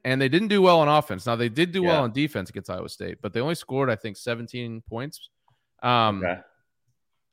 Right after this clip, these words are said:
Speaker 1: Iowa State runs a three three five. Kansas offense struggles with the three three five. I don't think they'll struggle on offense as much 'cause it's a home game. It's gonna be hype,
Speaker 2: Yeah.
Speaker 1: but I like T C U. It's gonna be a shootout,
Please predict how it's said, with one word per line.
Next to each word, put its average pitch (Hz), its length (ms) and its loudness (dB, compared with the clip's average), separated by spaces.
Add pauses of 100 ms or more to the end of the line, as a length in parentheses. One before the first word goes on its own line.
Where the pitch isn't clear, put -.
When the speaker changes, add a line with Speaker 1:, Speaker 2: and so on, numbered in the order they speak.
(120)
Speaker 1:
Iowa 135 220 6
State 147 200 2
runs 131 160 -2
a 113 60 -4
three 123 180 -4
three 113 200 -6
five. 104 360 -2 (440)
Kansas 143 500 -2
offense 120 500 0
struggles 120 720 -2
with 107 120 -12
the 90 80 -20
three 117 220 -4
three 113 220 -8
five. 131 420 2 (840)
I 131 60 6
don't 190 100 4
think 214 140 4
they'll 180 100 2
struggle 175 280 0
on 160 80 2
offense 151 280 2
as 117 160 -6
much 143 400 0
'cause 123 140 -4
it's 113 120 -10
a 113 60 -2
home 135 220 0
game. 143 220 0
It's 120 100 -8
gonna 123 100 -6
be 104 100 -4
hype, 120 240 4
Speaker 2:
Yeah. 165 140 0
Speaker 1:
but 120 100 0
I 127 60 2
like 165 200 0
T 160 160 -8
C 139 140 -8 (120)
U. 147 280 -4 (320)
It's - 100 -16
gonna 160 100 -2
be 135 80 2
a 110 40 -2
shootout, 156 600 0